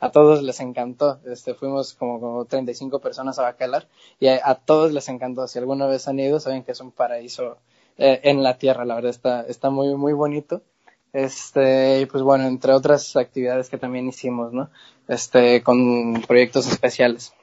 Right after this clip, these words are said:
Entonces, pues bueno, para todo esto yo estaba pasando un duelo donde, eh, se me había venido abajo todo. Este, trabajo, proyectos, congresos,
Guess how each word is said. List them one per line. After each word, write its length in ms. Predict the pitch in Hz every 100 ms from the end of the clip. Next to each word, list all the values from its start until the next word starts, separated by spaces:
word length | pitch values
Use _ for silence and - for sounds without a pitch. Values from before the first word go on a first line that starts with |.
| -
Entonces, 340 | 160 160 151
pues 160 | 139 143
bueno, 200 | 135 120 _ - _
para 200 | 151 151
todo 180 | 175 180
esto 180 | 180 165
yo 80 | 165
estaba 260 | 160 156
pasando 400 | 147 139 147 151
un 140 | 151 151
duelo 520 | 165 160 143 139 139
donde, 800 | 131 127 123 123 123 123 120 120 _ _ -
eh, 220 | 123 123
se 200 | - 139
me 100 | 131
había 420 | 135 139 139 139
venido 420 | 135 139 135 135 131
abajo 340 | 123 - 131
todo. 400 | 127 165 147 143 _ _ _
Este, 640 | 127 120 - - 120 117 113
trabajo, 640 | 120 131 156 151 139 131
proyectos, 560 | 131 127 139 131 131
congresos, 840 | - 123 131 143 135 135 131 131